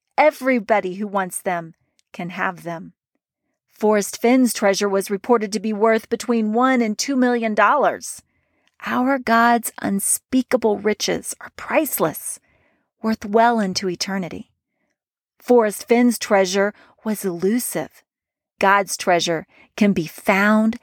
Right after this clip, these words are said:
and stored up in our own hearts. Forrest Fenn's treasure was a relatively new idea,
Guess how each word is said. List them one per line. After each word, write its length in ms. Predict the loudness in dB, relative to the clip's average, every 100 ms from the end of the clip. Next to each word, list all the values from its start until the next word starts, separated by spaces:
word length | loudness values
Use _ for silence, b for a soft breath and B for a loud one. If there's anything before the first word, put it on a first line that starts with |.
| b b -4
and 180 | -2 -2
stored 540 | -4 -2 0 2 0 0
up 280 | 0 0 -2
in 160 | -4 -2
our 200 | -4 -6 0
own 260 | 4 4
hearts. 680 | 2 -2 -4 -4 -6 -6 -6 -10 _ _ _ _ _
Forrest 440 | 2 4 4 2
Fenn's 280 | 2 2 0
treasure 360 | 2 2 4 4
was 180 | 4
a 60 | 4
relatively 680 | 4 4 4 0 -2 -2 2
new 260 | 4 4
idea, 500 | 2 0 -6 -4 -4